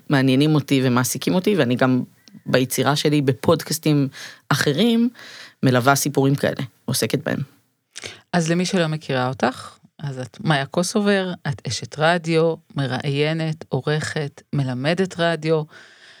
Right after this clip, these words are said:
Speaker 2: ואפשר להגיד שאת אחת מהחלוצות בתחום של הפודקאסטים בארץ,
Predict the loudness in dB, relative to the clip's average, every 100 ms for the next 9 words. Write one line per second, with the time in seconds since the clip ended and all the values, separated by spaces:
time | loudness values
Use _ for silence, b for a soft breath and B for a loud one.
0 | B -4 -2 2 2 2 0 -2 -2 -2
1 | -2 -2 -2 -2 -10 -6 -6 -4 -2 -2
2 | -4 0 0 0 -8 -10 -4 -4 -4 -6
3 | -6 -6 -8 -8 -8 -6 -4 -2 0 2
4 | 0 -2 -8